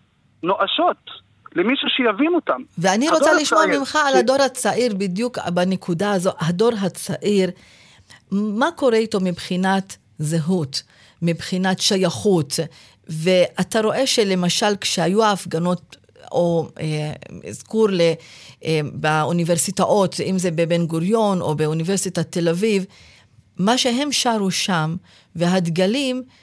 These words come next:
Speaker 2: נתפס בידי, אה, היהודים שזה מאיים, שזה בא להשמיד, שה-, שהמסר הוא להשמיד, שזה שנאה כלפי מדינת ישראל, ישראל. אה, האם זה אכן כך?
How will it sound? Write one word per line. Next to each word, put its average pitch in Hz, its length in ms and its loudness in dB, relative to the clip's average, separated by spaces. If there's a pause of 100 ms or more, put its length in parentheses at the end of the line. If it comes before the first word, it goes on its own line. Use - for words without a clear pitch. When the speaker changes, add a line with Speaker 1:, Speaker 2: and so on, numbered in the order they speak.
(200)
Speaker 2:
נתפס 247 920 -2
בידי, 180 560 0 (340)
אה, 160 560 -2
היהודים 214 580 -2
שזה 233 320 0
מאיים, 208 680 2 (520)
שזה 202 380 0
בא 220 240 2
להשמיד, 226 640 0
שה-, 180 260 -2
שהמסר 220 600 2
הוא 247 160 0
להשמיד, 233 800 0
שזה 196 220 -2
שנאה 226 560 -2 (440)
כלפי 220 560 2 (120)
מדינת 190 520 0
ישראל, 170 540 -2 (160)
ישראל. 165 480 0 (500)
אה, 170 120 0
האם 254 300 -2 (160)
זה 196 240 -2
אכן 247 280 0 (160)
כך? 175 360 -2